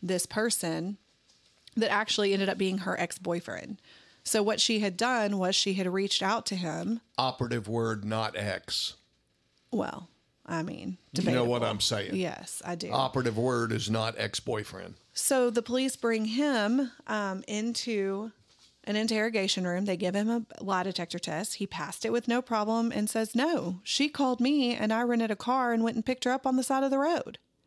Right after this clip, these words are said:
Speaker 2: And there you go.
Speaker 1: And so that led to the breakdown of her story and what actually happened. And that he,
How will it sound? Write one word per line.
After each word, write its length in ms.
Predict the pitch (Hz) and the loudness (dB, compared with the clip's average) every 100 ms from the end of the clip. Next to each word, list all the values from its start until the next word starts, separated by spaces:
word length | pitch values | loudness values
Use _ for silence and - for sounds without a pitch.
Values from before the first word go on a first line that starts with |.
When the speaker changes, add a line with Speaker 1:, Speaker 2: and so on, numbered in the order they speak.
| - | -6
Speaker 2:
And 180 | 110 110 | 0 0
there 140 | 107 | 0
you 180 | 110 110 | -2 -2
go. 260 | 113 170 143 _ _ _ - | -2 -2 -6 _ _ _ -2
Speaker 1:
And 180 | 247 262 | 0 2
so 500 | - 262 247 247 - _ _ 190 | 2 2 2 0 -6 _ _ -2
that 400 | 226 233 - 226 | 0 0 -2 -8
led 520 | 202 220 214 214 202 | 0 2 4 0 0
to 480 | - 214 202 196 196 | -2 0 0 -2 -4
the 200 | 170 190 | -4 -4
breakdown 760 | 170 190 196 220 - 185 175 175 | -2 0 0 -2 -2 0 0 -2
of 180 | - 185 | -4 -4
her 140 | 185 180 | -2 0
story 640 | - - 185 170 165 160 | 0 0 0 2 0 -2
and 180 | 175 175 | -4 -2
what 200 | 175 - | -4 -2
actually 580 | 185 180 - - 180 180 | -2 0 -2 -2 -2 -2
happened. 600 | 170 202 - 104 101 - | -4 -6 -8 -10 -10 -8
And 240 | 180 185 | -6 -2
that 180 | - - | -2 -4
he, 400 | - 240 254 226 | -6 -2 -2 -2